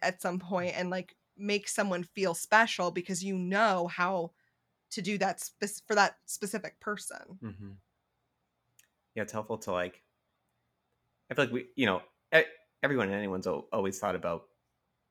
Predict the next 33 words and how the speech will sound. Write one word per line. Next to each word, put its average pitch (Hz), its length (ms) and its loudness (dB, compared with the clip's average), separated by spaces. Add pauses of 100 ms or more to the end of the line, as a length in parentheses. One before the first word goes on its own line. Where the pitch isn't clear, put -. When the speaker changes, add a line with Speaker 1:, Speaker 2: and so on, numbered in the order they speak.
(100)
Speaker 2:
what 117 220 2
they 107 100 4
value 95 420 4
and 92 100 -2
what 90 140 -4
makes 90 200 -10
them - 80 -20
feel 95 160 -2
special, 95 380 -2
but 98 120 -4
actually 98 240 -4
having 95 280 -4
the 90 80 -4
words 90 480 -4
to 107 80 -10
describe 90 540 -2
it 120 200 0
to - 100 -10
yourself 98 440 -2
and 101 160 -2
to 107 100 0
other 104 160 0
people, 123 400 0
I 107 100 4
feel 110 120 4
like 98 140 4
that, 95 280 6
that's 110 160 2
really 107 120 4
helpful 104 300 2
to - 100 -12
kind 98 200 4
of 90 180 -4